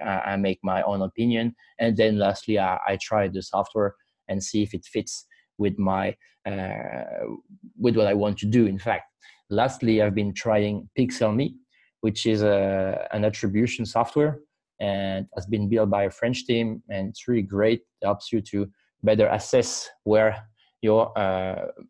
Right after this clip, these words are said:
conversion are co-, coming from based on, uh, link tracking. Really great tool. You should, you know, lots of people should try to better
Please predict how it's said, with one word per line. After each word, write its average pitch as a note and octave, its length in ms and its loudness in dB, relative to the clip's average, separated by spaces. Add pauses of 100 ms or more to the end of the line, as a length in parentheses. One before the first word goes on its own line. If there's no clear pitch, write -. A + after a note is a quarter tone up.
(240)
conversion G#2+ 460 0
are G2 200 -2
co-, A2 360 -2
coming B2 340 -2
from A#2+ 180 2 (680)
based G#2+ 340 0
on, G#2 140 2
uh, F#2 160 2 (100)
link A2+ 240 -4
tracking. C3+ 460 -4 (300)
Really A#2+ 280 2
great G2+ 280 2
tool. A2 240 0
You G2 140 -4
should, C3 180 -4 (280)
you A#2+ 60 0
know, B2 200 6
lots C#3 200 2
of D3 140 -6
people A2 340 0
should G#2+ 160 -2 (200)
try A#2 180 2
to G2+ 100 -10
better G#2 260 0